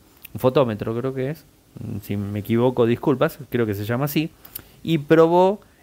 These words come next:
en donde le puso una linterna, lo enfoca en la pantalla, le pone la linterna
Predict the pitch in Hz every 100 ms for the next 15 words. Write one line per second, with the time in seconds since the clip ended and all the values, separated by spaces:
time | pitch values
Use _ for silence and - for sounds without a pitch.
0 | - 127 135 139 139 139 135 127 127 139
1 | 143 143 135 127 139 139 139 175 160 156
2 | 160 185 _ _ _ _ _ 120 120 127
3 | 127 123 202 196 196 202 220 220 156 127
4 | 160 165 170 165 175 170 190 185 185 233